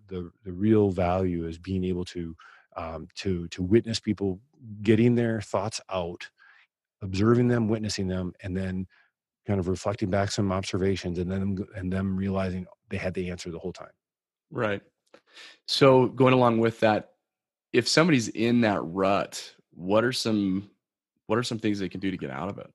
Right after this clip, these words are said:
Speaker 1: Well, the, the, the things that come to mind, um, just know,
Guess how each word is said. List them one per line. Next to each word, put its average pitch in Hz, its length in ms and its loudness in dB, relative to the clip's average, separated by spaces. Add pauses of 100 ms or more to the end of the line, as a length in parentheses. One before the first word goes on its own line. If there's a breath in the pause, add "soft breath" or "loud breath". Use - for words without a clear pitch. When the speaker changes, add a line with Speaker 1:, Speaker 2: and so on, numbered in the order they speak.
(300)
Speaker 1:
Well, 143 340 6
the, 113 480 0 (320)
the, 110 340 0 (120)
the 104 100 -2
things 156 240 4
that 127 120 2
come 110 160 2
to 101 60 2
mind, 82 540 -6 (140)
um, 82 440 -10 (320)
just 110 280 2
know, 98 440 -2